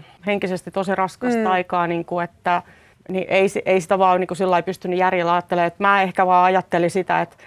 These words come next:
Speaker 1: että okei, että kun me saadaan tää talo rakennettua, saadaan ositukset tehtyä, mä saan omani pois, niin tilanne helpottaa. Et en mä siinä kohdassa ajatellut sillä lailla, en istunut miettimään, että mikä tässä olisi oikeasti järkevintä vaan.
Speaker 2: Mm. Et tiedoksi vaan kaikille se, että lu-,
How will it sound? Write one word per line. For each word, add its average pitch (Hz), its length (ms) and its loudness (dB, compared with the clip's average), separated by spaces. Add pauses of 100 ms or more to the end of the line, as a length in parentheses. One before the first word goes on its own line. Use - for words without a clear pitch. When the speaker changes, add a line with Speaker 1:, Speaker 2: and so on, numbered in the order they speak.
(120)
Speaker 1:
että - 140 -8
okei, 180 280 2
että 180 120 -2
kun 180 80 -4
me 175 60 -2
saadaan 180 320 0
tää 170 120 0
talo 185 360 2
rakennettua, 175 720 -4
saadaan 175 400 2 (300)
ositukset 170 540 -8
tehtyä, 175 340 -4
mä 175 120 -4
saan 175 180 0
omani 180 240 0
pois, 170 360 -2
niin 180 160 -6
tilanne 175 320 -4
helpottaa. 165 540 -4
Et 170 80 -10 (460)
en 165 80 -2
mä 180 100 -4
siinä 165 240 -6
kohdassa 165 380 -4
ajatellut 165 380 -4
sillä 170 140 -6
lailla, 165 260 -4 (240)
en 175 120 -8
istunut 175 340 -8
miettimään, 165 460 -8
että 175 120 -16
mikä 170 180 -10
tässä 175 240 -12
olisi 175 180 -12
oikeasti 175 560 -4
järkevintä - 680 -8
vaan. - 120 -6
Speaker 2:
Mm. 196 240 -2 (480)
Et 208 180 -6
tiedoksi 208 320 0
vaan 220 100 -2
kaikille 220 260 0
se, 220 120 -6
että 220 140 -6
lu-, - 60 -6